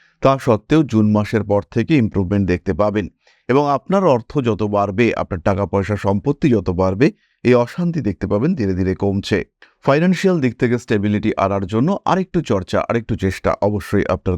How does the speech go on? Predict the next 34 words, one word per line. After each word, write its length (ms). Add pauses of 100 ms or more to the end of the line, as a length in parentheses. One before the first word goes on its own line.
করা 160 (100)
উচিত। 260 (560)
খেয়াল 300
রাখতে 280
হবে 160 (140)
ব্যবসা 400
আপনার 300
জন্য 160 (120)
শুভ, 180 (500)
চাকরির 460
ক্ষেত্রে 260 (100)
কিন্তু 220 (120)
আপনি 180 (140)
সেই 200 (160)
গ্রোথ 240 (160)
যেটা 220
আপনার 200 (100)
দরকার 300 (100)
সেটা 280
পাবেন 260 (100)
না। 100 (420)
ভবিষ্যৎ 540
হেলথের 340
ক্ষেত্রে 240 (140)
এই 140
মুহূর্তে 360
কোনো 120 (100)
সমস্যা 440
নেই। 120 (340)
হাঁটু, 320 (140)
কোমর 280 (180)
ইত্যাদির 400
ব্যথায় 380
ভুগতে 260